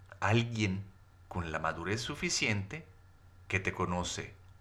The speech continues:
lo suficiente, escoge para ti lo que realmente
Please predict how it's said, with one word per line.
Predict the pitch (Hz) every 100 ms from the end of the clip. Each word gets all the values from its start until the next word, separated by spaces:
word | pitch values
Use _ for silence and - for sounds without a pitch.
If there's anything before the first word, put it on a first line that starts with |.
| -
lo | 80 117 202
suficiente, | 190 - 120 180 190 190 190 190 - - - - -
escoge | 196 - 175 160 -
para | 147 117 92 -
ti | 180 226 - - - - - -
lo | 92 92 95
que | 87
realmente | 85 92 92 87 107 123 120 113 117